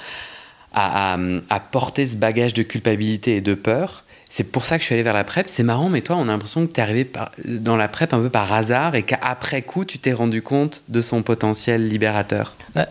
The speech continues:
Speaker 2: j'ai quand même eu les mêmes inquiétudes que toi parce que à l'époque, donc du coup dans les années quatre-vingt-dix, je me souviens d'un reportage sur, euh,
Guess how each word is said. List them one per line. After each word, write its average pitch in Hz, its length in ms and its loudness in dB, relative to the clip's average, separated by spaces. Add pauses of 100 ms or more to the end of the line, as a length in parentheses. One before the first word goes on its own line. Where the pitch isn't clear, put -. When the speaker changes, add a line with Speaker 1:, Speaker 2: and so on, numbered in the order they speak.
Speaker 2:
j'ai 156 240 4
quand 214 180 2
même 233 240 2
eu 254 140 2
les 180 100 2
mêmes 156 240 2
inquiétudes 147 400 -2
que 160 100 -2
toi 190 280 0
parce 139 220 0
que 123 340 0
à 120 100 2
l'époque, 143 360 2
donc 120 180 -4
du 117 100 -2
coup - 140 -12
dans 135 120 4
les 117 140 4
années 120 200 2
quatre-vingt-dix, 139 680 0
je - 140 -6
me 123 60 4
souviens 147 260 0
d'un 131 120 2
reportage 143 520 0
sur, 110 320 -2
euh, 110 300 -2